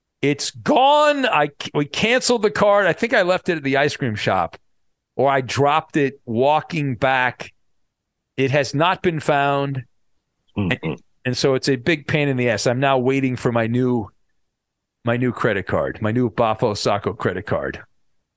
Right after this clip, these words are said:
Speaker 1: unfortunately. So that
Speaker 2: I don't know if there's any worse feeling than losing your wallet or your credit card or your I D, your driver's license,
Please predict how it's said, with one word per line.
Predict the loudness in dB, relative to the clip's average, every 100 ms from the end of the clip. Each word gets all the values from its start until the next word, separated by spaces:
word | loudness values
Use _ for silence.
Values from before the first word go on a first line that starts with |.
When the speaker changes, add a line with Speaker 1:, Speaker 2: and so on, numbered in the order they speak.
| _
Speaker 1:
unfortunately. | -6 -2 0 0 -2 -6 -8 -14 _ _ _ _ _
So | -2 0
that | 0 0
Speaker 2:
I |
don't | -2 0
know | 2 2
if | 2
there's | 0 2 2
any | 2 4 2 2
worse | 2 2 0 -2
feeling | 0 2 2 0 -2 -8 _ _ _ _ _ -4
than | 2 2 2 2 0
losing | 0 2 2 2 2
your | 2 0
wallet | 2 2 2 2 2 0 _ _ -6
or | -4
your | -4
credit | -4 0 2 0
card | 0 0 2 0
or | 0
your | -2 -2 0
I | 0 0
D, | -2 -2 0 -2 -6 _ _ _ _ _ -8
your | -6
driver's | -2 0 2 2 0 0
license, | 0 0 0 -2 -2 -8